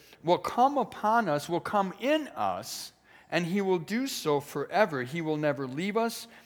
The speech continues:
nor forsake us. He will live right in us. Residing with us or indwelling us. And the Father hims-, uh, Jesus himself has asked the Father to do this.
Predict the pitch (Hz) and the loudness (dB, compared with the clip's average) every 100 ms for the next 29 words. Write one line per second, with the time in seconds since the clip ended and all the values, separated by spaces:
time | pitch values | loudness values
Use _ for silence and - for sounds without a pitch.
0 | - 156 175 - 147 - 220 233 233 143 | -4 0 0 0 -4 0 2 2 0 -2
1 | - - 202 202 202 196 151 156 160 160 | -2 -8 -4 -4 -4 -4 -4 -2 0 0
2 | 151 117 135 139 131 120 - - - _ | -2 -4 0 2 0 -6 -20 -20 -20 _
3 | 87 95 120 123 95 82 - - - - | -18 -6 -4 -4 -10 -18 -18 -18 -20 -20
4 | _ _ _ _ _ _ - 98 98 143 | _ _ _ _ _ _ -14 -12 2 4
5 | 151 151 147 147 147 143 139 - 123 117 | 4 0 -2 -2 0 0 -2 -4 -6 -6
6 | 104 107 120 123 117 104 90 - 135 123 | -8 -6 -6 -4 -6 -8 -10 -8 -6 -6
7 | 113 180 180 190 180 151 147 - 139 131 | -6 2 4 4 2 -2 -6 -4 -2 -2
8 | 120 208 226 - 151 - 156 139 135 - | -2 -4 -4 -4 -8 -4 -4 -2 -6 -6
9 | 139 143 151 - 123 113 - 131 123 123 | -2 0 0 -6 -10 -10 -2 -2 -2 -4
10 | - 101 - 101 104 92 - - | -12 -16 -14 -14 -12 -14 -16 -16